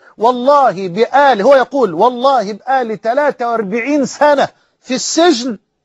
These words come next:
بشهادة زور". يا الله، شهادة زور، يعني تضيع هذا الرجل، تمحو عمره، ويلقى في السجن والعياذ بالله بسبب شهادة زور، بس-، ب-، بشهادة رجل لا يتقي الله سبحانه وتعالى.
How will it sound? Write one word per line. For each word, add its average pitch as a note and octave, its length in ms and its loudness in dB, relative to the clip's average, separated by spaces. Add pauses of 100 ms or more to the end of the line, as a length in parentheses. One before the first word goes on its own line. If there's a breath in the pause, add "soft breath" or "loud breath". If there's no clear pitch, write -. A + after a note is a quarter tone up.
(160)
بشهادة A3 760 -2
زور". C3+ 320 -2 (1160)
يا A3 220 -2
الله، F#3+ 320 -4 (240)
شهادة C#4+ 580 0
زور، E4+ 440 2 (640)
يعني A3 280 -2
تضيع C4+ 540 0
هذا C#4+ 280 0
الرجل، C4 440 0 (460)
تمحو D4 360 2
عمره، D4 440 0 (480)
ويلقى A#3+ 480 -2
في - 80 -12
السجن B3 360 -6
والعياذ A#3 220 0
بالله A#3 180 -10
بسبب B3 180 -2
شهادة B3 340 0
زور، G#3 340 2 (320)
بس-، G3+ 220 -8
ب-، G#3 300 -2
بشهادة A3+ 500 0
رجل B3 280 -2
لا C4 120 0
يتقي B3+ 320 -6
الله A#3 140 -6
سبحانه A3+ 280 -8
وتعالى. E3+ 340 -4